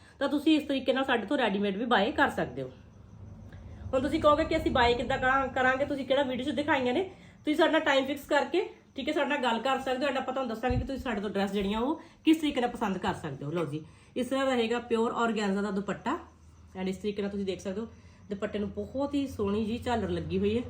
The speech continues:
ਬਹੁਤ ਹੀ ਪਿਆਰਾ ਜਿਹਾ ਦੁਪੱਟਾ ਜੀ।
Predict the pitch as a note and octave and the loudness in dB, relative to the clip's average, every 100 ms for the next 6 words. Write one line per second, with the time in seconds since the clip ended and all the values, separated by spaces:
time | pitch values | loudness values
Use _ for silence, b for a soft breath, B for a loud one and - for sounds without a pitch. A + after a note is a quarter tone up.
0 | - B B - - - - - - - | -10 B B -10 -10 -8 -8 -10 -10 -12
1 | - - - - - G3+ G3 A3 A3+ G#3+ | -14 -16 -16 -18 -6 -4 -2 0 -2 -2
2 | E3 C#3+ C#3+ C#3+ C#3 - B2 - | -4 -2 -4 -4 -8 -10 -12 -14